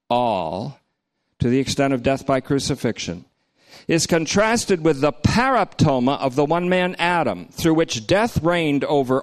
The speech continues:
all mankind from Adam to Moses. And Moses' law didn't change that at all. It only accentuated the reign of death and the power of sin to control.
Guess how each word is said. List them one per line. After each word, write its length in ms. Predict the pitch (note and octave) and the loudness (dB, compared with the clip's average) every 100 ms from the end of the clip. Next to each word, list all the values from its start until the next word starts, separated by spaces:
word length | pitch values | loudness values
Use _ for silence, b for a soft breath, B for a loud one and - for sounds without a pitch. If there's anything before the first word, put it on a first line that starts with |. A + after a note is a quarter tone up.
| - | 0
all 260 | D#3+ G3 | 0 2
mankind 960 | G#3+ G3+ F#3 F3 D3+ B2 F#2 F2 G2+ C#3+ - _ _ _ _ _ - | 0 -2 -4 -4 -2 -2 -2 -4 -6 -8 -12 _ _ _ _ _ -4
from 200 | C3 B2+ | -4 -2
Adam 400 | D3 E3 A3 A3 | -2 0 0 0
to 140 | G#3+ | -2
Moses. 720 | G#3+ E3+ B2+ G#2+ F#2+ A#2 D3 - b b b b b b | 0 2 0 0 -4 -6 -8 -12 b b b b b b
And 220 | D3 D3+ | -2 2
Moses' 500 | D#3 G#3 A3+ G#3 D#3 | 2 2 2 0 0
law 360 | E3 G3 F3+ E3 | 0 2 2 0
didn't 340 | D3+ F#3 F#3 | -2 -2 -2
change 400 | - G#3 G3+ E3+ | -2 -2 -2 -2
that 180 | F3+ F3+ | 0 0
at 100 | D#3+ | 0
all. 420 | F#3+ F#3+ C#3 D3+ | 0 2 0 0
It 80 | D#3 | 0
only 320 | E3+ F3 E3+ | 0 -2 -2
accentuated 1200 | D3 C3+ - - A3 C4 - F#3 B2+ A2 A2 B2+ B2+ | -4 -4 -4 -2 0 0 0 0 2 0 -2 -6 -4
the 120 | C3+ | -2
reign 480 | C3+ D#3 D3+ D3+ C#3+ | 0 0 0 -2 -2
of 260 | C3 G#2+ G#2 | -6 -8 0
death 720 | C#3 A#2 G2 A#2+ - - _ _ _ _ B2+ | 0 2 -2 -8 -14 -20 _ _ _ _ -4
and 160 | B2+ | -2
the 80 | B2+ | -2
power 520 | - - F3 F#3+ F#3+ | -4 -2 0 0 -2
of 220 | - C#3 | -2 -6
sin 480 | B2+ - F#3+ E3 B2+ | -6 -6 -4 -2 -2
to 120 | A#2 C3+ | -4 -6
control. 920 | - C3 - - F#3 E3+ G#2 - - | -4 -4 -4 -2 0 0 -2 -6 -12